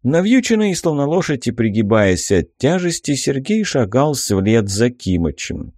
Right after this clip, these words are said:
Подстреленная по пути косуля, лежавшая у него частично на плечах и в рюкзаке, немного мешала смотреть по сторонам. В любой момент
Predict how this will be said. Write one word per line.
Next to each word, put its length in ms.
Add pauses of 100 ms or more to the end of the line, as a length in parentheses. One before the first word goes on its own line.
Подстреленная 800
по 140
пути 320
косуля, 440
лежавшая 680
у 60
него 200
частично 600
на 140
плечах 480
и 60
в 100
рюкзаке, 680 (340)
немного 540
мешала 420
смотреть 600 (100)
по 140
сторонам. 760 (160)
В 160
любой 360
момент 440